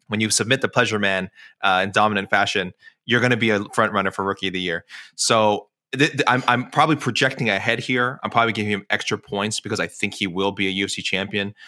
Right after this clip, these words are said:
uh, whether it's at heavyweight, as he seems to be planning to do right now,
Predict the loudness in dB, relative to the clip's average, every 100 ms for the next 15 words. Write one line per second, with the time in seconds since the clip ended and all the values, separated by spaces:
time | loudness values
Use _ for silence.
0 | -16 -4 0 0 0 0 0 0 -2 -2
1 | 0 2 0 0 -2 -4 -2 -4 -4 -6
2 | -4 -2 -2 -4 -6 -10 -6 -2 0 -2
3 | -2 -2 -2 0 2 2 0